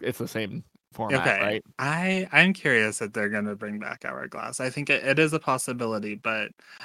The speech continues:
Speaker 2: I wonder if they'll have a similarly, uh, weird merge twist
Speaker 1: Well,
Speaker 2: in
Speaker 1: I
Speaker 2: the
Speaker 1: mean,
Speaker 2: works.
Speaker 1: based on,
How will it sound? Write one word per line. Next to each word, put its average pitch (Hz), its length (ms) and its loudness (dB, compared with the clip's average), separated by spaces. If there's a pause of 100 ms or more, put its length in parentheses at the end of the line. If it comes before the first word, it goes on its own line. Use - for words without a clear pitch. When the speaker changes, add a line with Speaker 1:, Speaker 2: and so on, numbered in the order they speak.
Speaker 2:
I 127 60 2
wonder 131 220 6
if 123 120 0
they'll 117 180 2
have 117 200 2
a 113 100 2
similarly, 110 1040 2 (840)
uh, - 60 -12 (180)
weird 110 600 0 (300)
merge 107 380 0
twist 110 180 4
Speaker 1:
Well, 247 260 12 (440)
Speaker 2:
in 226 100 0
Speaker 1:
I 220 60 6
Speaker 2:
the 226 40 6
Speaker 1:
mean, 254 160 4
Speaker 2:
works. 170 120 0
Speaker 1:
based 247 360 6
on, 233 500 8